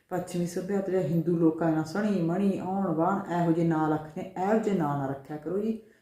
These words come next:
ਸੋਹਣੇ ਨਾਂ ਰੱਖਿਆ ਕਰੋ ਜਿਹਦੇ ਮਗਰ ਸਿੰਘ ਲੱਗਿਆ, ਸੋਹਣਾ ਲੱਗੇ। ਜਿਵੇਂ ਆਪਣੇ ਨਾਂ ਆਪਣੇ ਮਾਂ ਬਾਪ ਨੇ ਵੀ ਕਿੱਡੇ ਸੋਹਣੇ ਸੋਹਣੇ ਧਰੇ ਸੀ ਤੇ ਕੌਰ ਲੱਗਿਆ ਵੀ ਕਿੱਡਾ ਸੋਹਣਾ ਲੱਗਦਾ ਸੀ, ਤੇ ਸਿੰਘ ਲੱਗਿਆ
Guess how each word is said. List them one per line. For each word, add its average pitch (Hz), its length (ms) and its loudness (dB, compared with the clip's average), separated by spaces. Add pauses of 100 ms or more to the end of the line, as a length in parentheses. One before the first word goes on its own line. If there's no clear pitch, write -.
ਸੋਹਣੇ 285 380 4
ਨਾਂ 170 260 4
ਰੱਖਿਆ 165 260 -4
ਕਰੋ 180 160 -2
ਜਿਹਦੇ 202 340 2
ਮਗਰ 170 200 2
ਸਿੰਘ 233 460 2
ਲੱਗਿਆ, 151 380 0 (100)
ਸੋਹਣਾ 220 440 0
ਲੱਗੇ। 110 360 -8 (1500)
ਜਿਵੇਂ 175 240 0
ਆਪਣੇ 185 340 0
ਨਾਂ 165 260 2
ਆਪਣੇ 160 320 -2
ਮਾਂ 151 220 0
ਬਾਪ 147 240 0
ਨੇ 156 80 -2
ਵੀ 151 100 -2
ਕਿੱਡੇ 160 300 -2
ਸੋਹਣੇ 208 320 -4
ਸੋਹਣੇ 196 280 -4
ਧਰੇ 196 220 -2
ਸੀ 165 120 -4
ਤੇ 170 120 -6
ਕੌਰ 156 380 2
ਲੱਗਿਆ 165 280 0
ਵੀ 190 60 -4
ਕਿੱਡਾ 180 320 -6
ਸੋਹਣਾ 180 280 -2
ਲੱਗਦਾ 151 320 0
ਸੀ, - 80 -8
ਤੇ 156 60 -2
ਸਿੰਘ 190 360 -6
ਲੱਗਿਆ 160 380 -2